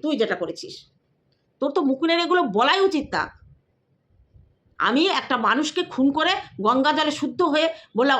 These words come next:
"আমি আর কিছু করবো না, আজ থেকে আর আমি কিছু করবো না, ভালো হয়ে গেছি।" সে খুনের আসামি সাজা মুকুব,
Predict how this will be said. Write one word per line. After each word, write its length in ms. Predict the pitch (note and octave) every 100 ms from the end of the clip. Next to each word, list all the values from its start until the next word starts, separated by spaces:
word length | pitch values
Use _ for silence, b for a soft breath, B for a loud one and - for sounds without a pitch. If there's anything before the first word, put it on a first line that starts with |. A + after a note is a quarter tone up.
| -
"আমি 240 | G#3 C#4
আর 120 | C4+
কিছু 200 | A#3+ C#4+
করবো 280 | C4 A3+ G#3
না, 80 | G#3+
আজ 240 | - A#3+
থেকে 160 | D4 C#4
আর 80 | A#3
আমি 120 | A#3+
কিছু 180 | B3+ A#3+
করবো 180 | A#3 B3+
না, 100 | B3
ভালো 220 | F#3+ G3
হয়ে 100 | G3
গেছি।" 320 | F#3 F3 b b b b
সে 120 | -
খুনের 320 | A3 A#3 B3+ A3+ - -
আসামি 600 | F3 B3+ B3+ A#3+ F#3+ - G3 - -
সাজা 480 | - A#3 C4 G#3 D3 - -
মুকুব, 500 | G#3 B3 G4+ - -